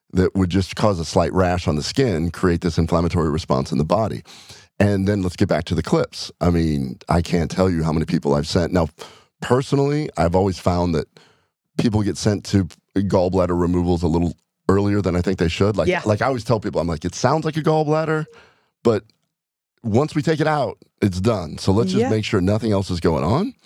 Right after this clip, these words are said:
Speaker 1: And the story of the young woman from Tennessee that had the clips and had that reaction, now it makes sense. But I know the surgeons don't have, I know that they're not thinking that there's something, that there's a potential with this.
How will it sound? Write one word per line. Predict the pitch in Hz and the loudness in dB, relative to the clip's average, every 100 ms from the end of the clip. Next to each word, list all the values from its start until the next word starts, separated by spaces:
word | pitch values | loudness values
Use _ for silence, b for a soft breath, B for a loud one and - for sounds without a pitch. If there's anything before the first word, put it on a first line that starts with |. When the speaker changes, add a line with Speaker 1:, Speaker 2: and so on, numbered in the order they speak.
| B B B B _ | B B B B _
Speaker 1:
And | 98 95 | 0 2
the | 90 | 0
story | - 117 113 104 | 2 2 2 0
of | 92 85 | 0 0
the | 90 | 2
young | 92 95 95 | 2 2 2
woman | 92 90 85 80 | 2 2 0 -2
from | 85 | -2
Tennessee | 90 95 80 - 131 120 80 | 0 0 -2 0 0 0 0
that | - | -2
had | 82 76 | -2 -2
the | 80 | -2
clips | - 101 92 - | 0 0 0 -2
and | 76 | -2
had | 76 | 0
that | - | 0
reaction, | 76 76 139 - - 73 92 b b b b b b b b | 2 0 0 -4 -2 -2 -2 b b b b b b b b
now | 90 101 107 110 101 98 | 0 2 2 2 0 0
it | 98 | 0
makes | 87 90 | 0 0
sense. | - 131 - | 0 -2 -2
But | 82 | -2
I | |
know | 92 95 107 113 | 0 2 2 2
the | 101 | 0
surgeons | 113 110 98 80 | 0 0 0 0
don't | 95 90 | 0 2
have, | 82 80 80 - _ _ _ | 2 0 0 -8 _ _ _
I | 82 | 2
know | 92 110 165 90 76 | 4 4 0 -4 -4
that | 87 | -2
they're | 95 | 0
not | 95 - | 0 0
thinking | 98 90 78 | -2 0 0
that | 69 | 0
there's | 85 78 | 0 0
something, | - 87 73 | 0 0 0
that | 71 | 0
there's | 82 78 | 0 -2
a | 80 | -2
potential | 76 85 78 - | -2 -2 -2 -2
with | - | -2
this. | - - - - | -4 -8 -10 -16